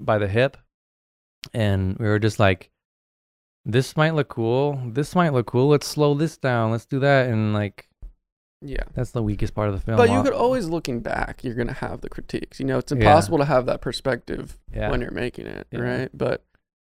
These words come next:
Speaker 2: I mean, still, like, a huge accomplishment. And I, I, I mean, I, my little short film, it wasn't even sure if it was, like, a short documentary, came out after. And that was, I mean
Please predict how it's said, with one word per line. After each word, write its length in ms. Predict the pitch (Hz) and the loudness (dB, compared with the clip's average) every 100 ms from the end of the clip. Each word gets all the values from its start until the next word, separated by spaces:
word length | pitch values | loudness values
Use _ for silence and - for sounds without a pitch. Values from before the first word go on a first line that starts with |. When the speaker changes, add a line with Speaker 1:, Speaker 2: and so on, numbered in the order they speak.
| _ | _
Speaker 2:
I 40 | 143 | 2
mean, 120 | 143 | 2
still, 260 | - 185 | 6 8
like, 160 | 143 127 | 8 6
a 240 | - 127 | 2 0
huge 280 | 135 139 131 | 0 -2 -2
accomplishment. 580 | - - 123 123 - 127 | -2 -4 -4 -4 -4 -2
And 140 | 123 123 | -2 0
I, 80 | 135 | 0
I, 120 | 143 - - | 0 -2 0
I 60 | |
mean, 140 | 139 131 | 4 6
I, 160 | 131 - | 4 4
my 240 | 131 147 | 4 6
little 220 | 139 127 | 6 4
short 360 | 117 - 123 - _ | 0 0 0 0 _
film, 200 | 123 120 | 0 0
it 80 | 120 | 0
wasn't 260 | 131 127 120 | 0 0 -2
even 80 | 120 | -6
sure 120 | - | -6
if 40 | - | -2
it 60 | |
was, 100 | 120 | -2
like, 100 | - | -2
a 40 | - | -6
short 240 | - 117 | -6 -4
documentary, 480 | - - - 123 131 | -4 -6 -6 -4 -6
came 240 | - 120 | -4 -2
out 160 | 123 117 | 0 0
after. 280 | 120 123 123 | -2 -2 -2
And 100 | 123 | 0
that 100 | 131 | 4
was, 160 | 139 139 | 4 2
I 60 | |
mean 260 | 135 139 127 | 0 0 -2